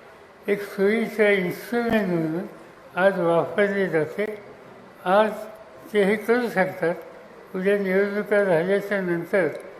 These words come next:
देशात बदल होईल अशी आम्हाला खात्री आहे आणि त्यावेळेला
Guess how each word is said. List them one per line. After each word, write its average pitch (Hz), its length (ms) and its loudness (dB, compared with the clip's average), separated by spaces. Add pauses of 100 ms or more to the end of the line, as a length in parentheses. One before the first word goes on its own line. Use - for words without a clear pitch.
(280)
देशात 180 400 0
बदल 180 580 0
होईल 202 280 -2
अशी 190 260 2
आम्हाला 180 320 4 (120)
खात्री 175 400 2
आहे - 260 -6 (460)
आणि 180 280 -2 (120)
त्यावेळेला 185 600 4